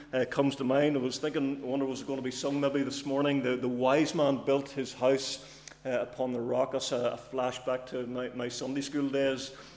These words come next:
and many other people's Sunday school days as well, no doubt. But the contrast Jesus is making here is between those who hear what he says and actually obeys him, and those who hears what he says and doesn't.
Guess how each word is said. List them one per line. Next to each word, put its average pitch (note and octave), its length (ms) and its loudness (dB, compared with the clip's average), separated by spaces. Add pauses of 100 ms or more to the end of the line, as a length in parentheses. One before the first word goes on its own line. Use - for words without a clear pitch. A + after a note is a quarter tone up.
(180)
and B2 120 -6
many B2+ 240 0
other C#3+ 200 4
people's D3+ 360 -2
Sunday C#3 220 0
school C3+ 300 -2
days B2+ 340 0
as A2+ 140 -10
well, C3 260 4
no C3+ 160 4
doubt. C#3+ 380 8 (460)
But - 100 -8
the F3+ 80 4
contrast C#4+ 680 2
Jesus F#3+ 380 -2
is B2+ 120 -8
making E3+ 380 -2
here A2 320 -6 (1040)
is - 140 0
between F#3 420 6
those A3+ 300 6
who E3 140 6
hear A3 420 2
what C4+ 160 0
he A3+ 100 2
says C3 520 0
and C3+ 140 -6 (120)
actually E3 500 -2
obeys E3 600 0
him, C3+ 340 -6 (880)
and D3+ 160 0
those G3+ 280 6
who D3 220 6
hears A3 500 2
what A#3 140 -2
he A#3+ 80 2
says B2 640 -2 (120)
and C3+ 240 -8
doesn't. E3 600 -2